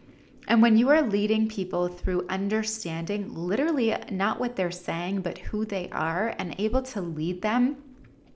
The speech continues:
with love for who they are and a deep understanding,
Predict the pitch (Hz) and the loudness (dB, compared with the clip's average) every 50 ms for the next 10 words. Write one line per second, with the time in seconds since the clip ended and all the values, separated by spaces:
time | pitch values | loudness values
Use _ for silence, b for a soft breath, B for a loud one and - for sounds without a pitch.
0 | - - - 196 190 180 214 247 269 - 190 175 156 151 160 170 190 247 247 - | -10 -4 -2 -2 2 6 6 6 6 4 0 -4 -2 2 4 4 4 4 2 0
1 | - - 202 214 - - - 226 240 247 247 262 - - 247 247 254 262 269 - | -2 -4 -4 -4 -4 -4 -4 -2 -2 -2 -2 -2 2 4 4 6 6 4 4 0
2 | - 190 180 175 165 185 202 202 - - 185 185 196 185 180 - - 160 160 160 | -2 -4 -4 -4 -4 -4 -4 -4 -2 -4 -4 -4 -4 -4 -4 -4 -4 -4 -6 -4
3 | 165 190 233 240 262 | -2 -2 -2 -2 -2